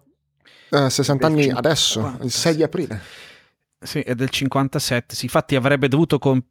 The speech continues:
Speaker 2: compierli in orbita se la sua missione fosse partita in tempo.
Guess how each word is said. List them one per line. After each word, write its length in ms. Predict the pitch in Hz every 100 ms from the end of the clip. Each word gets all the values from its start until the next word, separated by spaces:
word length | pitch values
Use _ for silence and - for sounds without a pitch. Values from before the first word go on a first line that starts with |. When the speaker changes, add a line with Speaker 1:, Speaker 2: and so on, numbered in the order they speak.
| -
Speaker 2:
compierli 500 | - 139 135 127 139
in 100 | 156
orbita 500 | 123 131 135 - 143
se 220 | - 120
la 80 | 110
sua 300 | - 120 110
missione 580 | 113 113 - 113 113 123
fosse 400 | - 107 - -
partita 840 | - 104 - 107 - 98 87 80 - - - - _
in 180 | 113 101
tempo. 500 | 98 82 80 67